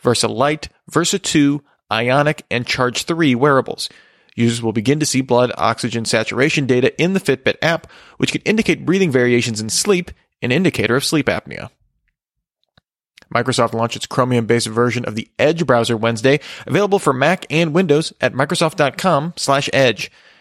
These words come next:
Edge seventy-nine comes with business-friendly features like A A D support, Internet Explorer mode, and search in Bing integration. Tracking prevention is on by default and has three levels of protection. Edge seventy-nine also supports Chrome extensions.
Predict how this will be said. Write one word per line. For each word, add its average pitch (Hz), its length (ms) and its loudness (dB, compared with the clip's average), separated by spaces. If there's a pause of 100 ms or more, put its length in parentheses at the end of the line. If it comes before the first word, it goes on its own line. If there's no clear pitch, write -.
(200)
Edge 107 200 -2
seventy-nine 110 480 0
comes 123 280 -2
with 113 160 -2
business-friendly 156 520 2
features 135 400 0
like 113 240 0
A 127 280 0
A 120 140 2
D 143 220 -2
support, 180 440 0 (360)
Internet 127 340 0
Explorer 196 460 0
mode, 180 280 2 (200)
and 170 120 0
search - 260 -2
in 135 180 -6
Bing 147 320 0
integration. 107 560 -4 (500)
Tracking 135 360 -2
prevention 123 300 0
is 113 120 -4
on 110 180 -2
by 92 100 -4
default 165 480 -2 (200)
and 143 80 -2
has 160 140 2
three 214 180 -4
levels 110 260 -2
of 110 100 -2
protection. - 560 -4 (560)
Edge 143 180 0
seventy-nine 123 500 2
also 185 240 2
supports 135 340 -2
Chrome 156 240 0
extensions. - 560 -8